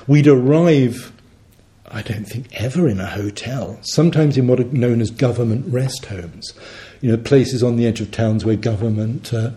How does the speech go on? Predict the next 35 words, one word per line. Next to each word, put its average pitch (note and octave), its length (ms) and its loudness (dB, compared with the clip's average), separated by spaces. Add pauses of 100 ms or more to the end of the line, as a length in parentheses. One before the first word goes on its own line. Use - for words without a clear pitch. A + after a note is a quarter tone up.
civil G2 320 0
servants A2 480 -6
basically - 500 -14
are A2 60 -12
put - 260 -10
up. G#2 240 -12 (480)
You B2+ 100 2
know, A2 60 4
we, A#2+ 120 4
we, B2+ 180 0
we'd B2+ 380 2
get - 220 -2
two C#3 220 2
rooms, A2 520 0 (120)
one C#3+ 300 4
for - 160 -2
Banti B2 640 -4
and A#2+ 220 -4
one B2 180 -2
for B2+ 140 -8
the A#2 100 -6
rest B2+ 300 -2
of G2+ 100 -12
us. - 240 -12
And B2+ 140 2
sometimes D3+ 540 2
there B2 120 0
would A#2 160 -6
be A2+ 120 -8
twenty C3+ 500 -6
of G2+ 100 -16
the A#2 120 -10
rest B2 280 -12
of G#2 100 -12
us, A#2 120 -12